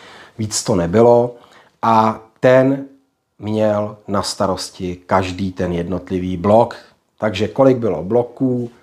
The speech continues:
tolik bylo Blockführerů. Jak se choval, si asi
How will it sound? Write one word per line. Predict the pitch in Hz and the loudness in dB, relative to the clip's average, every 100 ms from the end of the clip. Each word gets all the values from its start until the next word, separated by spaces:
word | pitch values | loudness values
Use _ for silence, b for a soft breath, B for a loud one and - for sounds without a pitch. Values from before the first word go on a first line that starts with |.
| b - | b -4
tolik | 107 98 | -2 -2
bylo | 87 87 82 80 - _ | -4 -4 -2 -4 -10 _
Blockführerů. | 90 98 101 - - 92 92 92 92 87 - B B B B B B B B B B B B B B B B B - | -4 -2 -2 -6 -12 -6 -2 -2 -2 -6 -10 B B B B B B B B B B B B B B B B B -2
Jak | 147 | 0
se | 196 | 0
choval, | - 135 135 | 2 4 2
si | 131 - | 2 -4
asi | - 123 | -6 -6